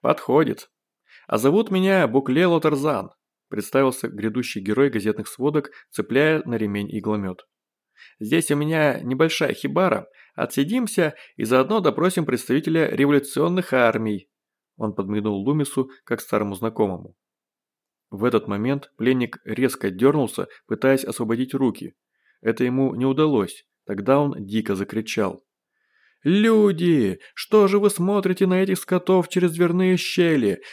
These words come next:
Думаете, вас они обойдут стороной? Нет!»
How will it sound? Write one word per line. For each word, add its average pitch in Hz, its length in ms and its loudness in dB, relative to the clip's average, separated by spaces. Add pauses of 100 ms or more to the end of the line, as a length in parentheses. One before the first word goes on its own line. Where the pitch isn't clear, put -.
(100)
Думаете, 202 500 4
вас 202 280 2
они 190 180 2
обойдут 185 380 2
стороной? 185 720 2 (180)
Нет!» 190 720 0